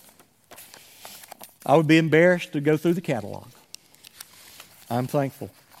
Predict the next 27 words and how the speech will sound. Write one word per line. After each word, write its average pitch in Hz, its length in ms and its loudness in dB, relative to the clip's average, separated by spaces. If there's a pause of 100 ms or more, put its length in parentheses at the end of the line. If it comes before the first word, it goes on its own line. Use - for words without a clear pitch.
(760)
that 123 120 0
all 135 200 4
that 151 120 -6
was 147 140 -10
portrayed 123 580 -6 (1120)
and 107 80 -8
all 120 300 2
of 127 80 -4
the 131 80 -4
rituals 117 580 -8
revealed 107 540 -6 (680)
throughout 107 540 -4 (120)
the 113 140 -6
Old 110 160 -8
Testament 101 640 -14 (1300)
have 117 180 -4
been 110 160 -4
rendered 110 260 -4
obsolete 101 720 -8 (800)
and 101 140 -8
been 104 180 -6
made 117 240 -2
effective - 640 -10 (680)
through 113 140 -6
the 101 80 -6
one 104 260 -6
sacrifice 95 960 -12